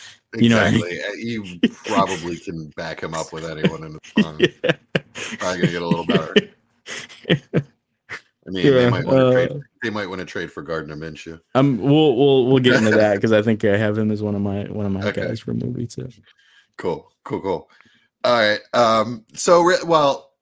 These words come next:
Speaker 2: I also just wanna talk about, um, Pickett a little more. With
Speaker 1: Mm-hmm.
Speaker 2: Pickett's, um, entry into the N F L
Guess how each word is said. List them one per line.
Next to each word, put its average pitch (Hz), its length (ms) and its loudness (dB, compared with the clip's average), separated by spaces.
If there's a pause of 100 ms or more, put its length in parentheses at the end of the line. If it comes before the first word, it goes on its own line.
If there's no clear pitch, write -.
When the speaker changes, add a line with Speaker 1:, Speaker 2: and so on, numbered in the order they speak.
(160)
Speaker 2:
I 156 80 0
also 160 300 0
just 131 180 -8
wanna 127 180 0
talk 120 280 -2
about, 98 260 -6 (1000)
um, 82 420 -6 (240)
Pickett - 480 -12 (220)
a 107 40 -8
little 101 220 -8
more. 87 480 -10 (300)
With 110 260 -4
Speaker 1:
Mm-hmm. 120 280 4
Speaker 2:
Pickett's, - 800 -12 (460)
um, 85 320 -10
entry 95 340 -12
into 87 220 -12
the 82 160 -10
N 82 100 -10
F 80 160 -12
L 78 380 -8